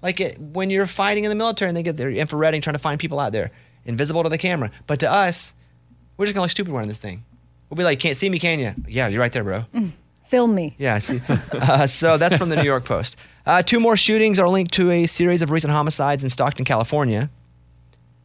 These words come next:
Speaker 1: The reward for information leading to an arrest in the killings of six people in a series of shooting deaths has been raised to a hundred fifteen thousand dollars. Is this the same as the serial killer? Do they think this guy did it too?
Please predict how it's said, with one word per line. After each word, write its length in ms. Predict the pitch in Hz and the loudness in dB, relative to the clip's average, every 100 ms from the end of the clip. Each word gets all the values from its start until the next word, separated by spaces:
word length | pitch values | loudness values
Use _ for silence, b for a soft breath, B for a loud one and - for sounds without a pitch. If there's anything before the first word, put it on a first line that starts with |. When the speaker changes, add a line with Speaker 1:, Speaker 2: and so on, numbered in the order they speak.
| _ _ _ - | _ _ _ -4
Speaker 1:
The 100 | 139 | 0
reward 340 | 143 160 185 | 2 4 2
for 80 | 175 | 2
information 440 | 175 165 160 165 156 | 0 2 0 2 0
leading 220 | 165 156 | 0 0
to 120 | 160 | 0
an 60 | 139 | 0
arrest 320 | 139 147 - - _ _ - | 0 0 -4 -16 _ _ -6
in 80 | |
the 60 | 135 | -4
killings 360 | - 156 160 117 | -2 -2 0 -2
of 100 | - | -4
six 360 | - 202 - | -4 -4 -6
people 560 | - 202 196 113 92 127 B B | -6 -4 -2 -2 -2 -4 B B
in 80 | 123 | -2
a 60 | 123 | -2
series 360 | 156 156 156 | 0 0 0
of 100 | 131 | 0
shooting 380 | - 185 196 156 | 0 0 0 0
deaths 380 | 104 95 - - b b | 0 0 -2 -10 b b
has 140 | 127 | -4
been 80 | 135 | 0
raised 180 | 147 156 | 0 0
to 60 | 143 | 0
a 40 | |
hundred 240 | 147 147 147 | 0 -2 -4
fifteen 260 | 156 160 | -4 -2
thousand 300 | 151 143 147 | 0 0 2
dollars. 400 | 139 156 120 113 - B B _ | 2 2 0 -2 -10 B B _
Is 140 | 151 151 | -8 -4
this 160 | 262 | -6
the 120 | 285 285 | -6 -8
same 480 | - 220 233 247 | -4 -2 0 0
as 180 | 240 208 | -2 -2
the 420 | 202 214 214 208 196 | -2 0 0 0 -2
serial 300 | 220 240 240 | 0 0 2
killer? 360 | 247 254 254 - - - - _ _ _ | 0 0 -2 -6 -20 -20 -20 _ _ _
Do 100 | 180 | 0
they 60 | 208 | 2
think 160 | 226 226 | 2 -2
this 100 | 220 | 0
guy 200 | 226 233 | 2 2
did 160 | 233 | 2
it 80 | 220 | 0
too? 280 | - 233 247 | 0 0 0